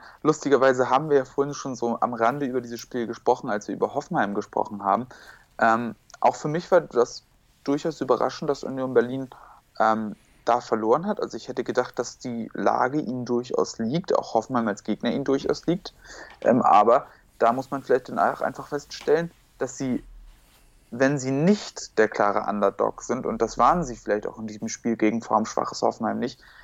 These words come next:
dass sie dann so ein bisschen zu kämpfen haben. Und, äh, man hat es ja auch schon gesehen, auch gegen Paderborn, wo sie sogar der Favorit waren, denke ich, haben sie nicht gewonnen. Also, ähm, da, da sind so gewisse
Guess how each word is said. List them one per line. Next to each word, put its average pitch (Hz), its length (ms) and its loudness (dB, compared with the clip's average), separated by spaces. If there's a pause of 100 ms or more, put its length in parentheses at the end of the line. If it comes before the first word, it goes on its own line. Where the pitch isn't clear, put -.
(280)
dass 123 160 2
sie 135 160 -4
dann 185 240 4
so 202 100 0
ein 180 80 0
bisschen 175 300 -4
zu 180 120 -4
kämpfen 165 520 0
haben. 101 340 2
Und, 110 240 -2 (320)
äh, 101 100 0
man 117 200 0
hat 127 140 2
es 131 100 -8
ja 117 80 6
auch 135 60 2
schon 131 180 -6
gesehen, 123 320 0
auch - 180 2
gegen 139 180 -4
Paderborn, 139 760 2 (160)
wo 127 160 -12
sie 127 120 -10
sogar 117 260 2
der 117 100 0
Favorit 120 580 -2
waren, 98 220 2
denke 98 260 -2
ich, - 160 -2 (280)
haben 123 180 0
sie 131 100 -6
nicht 175 260 -2
gewonnen. 107 380 0
Also, 120 280 2 (420)
ähm, 117 320 2 (200)
da, 104 360 4 (160)
da 123 240 4
sind 139 200 -8
so 143 200 -4
gewisse 143 680 2